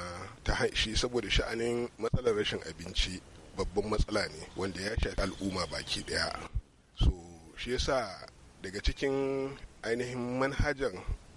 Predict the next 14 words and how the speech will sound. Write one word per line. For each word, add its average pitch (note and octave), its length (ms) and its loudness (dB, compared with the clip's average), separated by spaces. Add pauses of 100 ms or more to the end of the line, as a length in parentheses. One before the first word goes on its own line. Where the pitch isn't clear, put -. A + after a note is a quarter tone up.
(140)
taimako G#2+ 420 2
da G#2+ 60 -2
suke G#2+ 300 -2
ba G2+ 160 2
wa - 20 -8
ƙasashen F2+ 460 0 (320)
masu F2 240 -2
tasowa, - 460 2 (420)
su - 180 8
saka - 300 4
ainihin G#2+ 400 0
wannan A2 500 4 (440)
taimako G#2+ 440 2
na A2 400 2